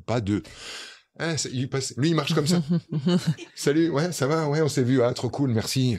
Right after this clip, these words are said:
Et il s'arrête, un selfie, un machin. Euh, tu fais un kilomètre en quatre heures. Mais, euh,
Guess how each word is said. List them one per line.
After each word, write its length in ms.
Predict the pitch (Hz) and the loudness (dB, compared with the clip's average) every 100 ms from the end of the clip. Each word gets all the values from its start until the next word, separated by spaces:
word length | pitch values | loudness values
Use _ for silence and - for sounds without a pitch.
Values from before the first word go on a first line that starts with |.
| - | -2
Et 60 | - | 0
il 60 | 92 | 2
s'arrête, 440 | 98 87 101 104 | 2 2 0 0
un 60 | 101 | -2
selfie, 380 | 98 - - | -2 -4 -4
un 40 | 101 | -4
machin. 300 | 87 - 107 - - - - _ | -2 -2 -4 -6 -16 -16 -18 _
Euh, 40 | - | -12
tu 80 | - | -6
fais 80 | 78 | -2
un 80 | 76 | 0
kilomètre 420 | - 80 85 80 | 0 0 0 -2
en 40 | |
quatre 260 | 73 78 104 | -4 -2 0
heures. 160 | 123 - - 127 - - - - 104 95 | 0 -2 -14 -14 -14 -18 -20 -8 -6 -2
Mais, 160 | 98 | -2
euh, 40 | 95 | -2